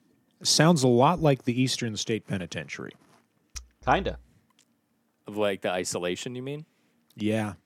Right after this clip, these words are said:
Speaker 1: all that. The masks, the soft shoes,
Speaker 2: Mm-hmm.
Speaker 1: no noise.
Speaker 3: Ah.
Speaker 1: Yeah.
Speaker 3: Well,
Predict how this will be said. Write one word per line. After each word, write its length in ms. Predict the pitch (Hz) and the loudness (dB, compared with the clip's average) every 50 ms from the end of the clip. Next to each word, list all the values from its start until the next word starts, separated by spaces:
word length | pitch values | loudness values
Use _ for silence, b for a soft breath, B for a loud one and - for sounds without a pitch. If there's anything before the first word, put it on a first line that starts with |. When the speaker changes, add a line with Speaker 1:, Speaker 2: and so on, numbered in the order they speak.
| _ - | _ -10
Speaker 1:
all 220 | - - 110 107 104 | -4 0 0 0 0
that. 240 | 98 90 90 87 - - | 0 -2 -4 -4 -6 -8
The 100 | 98 101 | -8 -6
masks, 500 | 101 98 98 101 98 - - - - - _ | -4 -4 -4 -4 -6 -8 -10 -10 -12 -12 _
the 200 | - 87 85 - | -8 -8 -8 -6
soft 360 | - - - 101 92 - - - _ | -6 -4 -4 -4 -4 -6 -10 -16 _
shoes, 540 | - - - 107 95 92 95 90 - - - - - _ - - - - _ - - - | -12 -10 -6 -6 -4 -4 -4 -4 -6 -8 -10 -12 -16 _ -20 -20 -20 -20 _ -18 -14 -12
Speaker 2:
Mm-hmm. 160 | 107 113 107 - - _ - 98 | -12 -10 -12 -12 -16 _ -10 -8
Speaker 1:
no 140 | 98 95 92 | -6 -6 -4
noise. 440 | 92 90 92 92 90 - - - _ _ _ _ _ _ _ _ _ _ _ _ _ _ _ _ _ _ _ _ _ _ _ _ _ _ _ _ _ _ _ _ _ _ _ _ _ _ _ _ - - | -6 -6 -6 -6 -6 -6 -8 -10 _ _ _ _ _ _ _ _ _ _ _ _ _ _ _ _ _ _ _ _ _ _ _ _ _ _ _ _ _ _ _ _ _ _ _ _ _ _ _ _ -14 -10
Speaker 3:
Ah. 40 | 101 151 - - _ _ _ _ _ _ _ _ _ _ _ _ _ _ _ _ _ _ _ _ _ _ | -10 -10 -10 -12 _ _ _ _ _ _ _ _ _ _ _ _ _ _ _ _ _ _ _ _ _ _
Speaker 1:
Yeah. 80 | - 101 | -2 -2
Speaker 3:
Well, 200 | 101 92 92 | -2 -2 -4